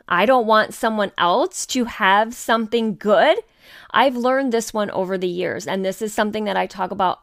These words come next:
all the time because I really, like I said, believe that we as women in the Word should not do this, but I know that the world does it. And it's something nobody talks about. You know, we all put on that face like, "Yes, good for you." And then we go home and we're like, "Bummer."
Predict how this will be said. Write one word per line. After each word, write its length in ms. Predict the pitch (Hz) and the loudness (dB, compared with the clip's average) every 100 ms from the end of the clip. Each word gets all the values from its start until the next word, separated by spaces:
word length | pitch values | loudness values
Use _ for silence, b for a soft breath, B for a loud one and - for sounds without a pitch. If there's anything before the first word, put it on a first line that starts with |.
| - | 2
all 200 | 185 190 | 4 4
the 80 | |
time 500 | 214 214 196 - 190 - | 0 -4 -4 -6 -8 -6
because 360 | 190 214 180 - | -4 -2 -4 -2
I 80 | |
really, 380 | 180 170 185 190 | -4 -2 -4 -2
like 260 | 190 180 180 | -2 -2 -4
I 40 | |
said, 220 | 190 202 | -4 -6
believe 320 | 180 190 220 170 | -4 -4 -4 -6
that 140 | 165 | -6
we 200 | 185 214 | -4 -4
as 180 | 226 190 | -4 -4
women 260 | 196 214 | -4 -4
in 80 | 208 | -4
the 60 | 196 | -4
Word 300 | 214 233 208 | -4 -4 -4
should 200 | - 185 | -6 -4
not 220 | 196 190 | -4 -4
do 140 | 208 | -6
this, 180 | 208 190 | -6 -6
but 140 | - 185 | -4 -4
I 100 | 190 | -2
know 360 | 190 190 214 | 0 2 4
that 160 | 208 190 | 2 -2
the 80 | 165 | -4
world 360 | 165 170 160 | -4 -4 -6
does 260 | 160 170 175 | -4 -4 -4
it. 240 | 165 - _ B B B B B | -8 -8 _ B B B B B
And 120 | 233 | -2
it's 100 | 214 | -2
something 340 | 262 254 175 | -4 -2 -2
nobody 340 | 170 170 180 - | 0 -2 -2 -6
talks 340 | 156 151 - | -6 -6 -6
about. 260 | - 127 - | -6 -6 -4
You 100 | 185 | -4
know, 80 | |
we 160 | 175 220 | 0 2
all 140 | 202 | 2
put 220 | 175 220 202 | 0 -4 -4
on 140 | 180 | -4
that 220 | 165 - _ | -6 -8 _
face 360 | 214 208 - - | -2 -2 -2 -6
like, 180 | 196 220 | -6 -6
"Yes, 560 | 208 294 - 349 415 - | -4 -2 0 -2 -6 -4
good 220 | 466 571 | -4 -4
for 200 | - 427 | -6 -6
you." 480 | 453 539 740 - 180 | -2 2 2 2 0
And 100 | 196 | 0
then 120 | 202 | 0
we 100 | 196 | 0
go 140 | 185 | 0
home 220 | 196 202 | -2 -2
and 100 | 175 | -4
we're 80 | 165 | -4
like, 280 | 165 156 151 | -6 -6 -2
"Bummer." 500 | 190 170 - 202 226 | 0 0 -4 -12 -16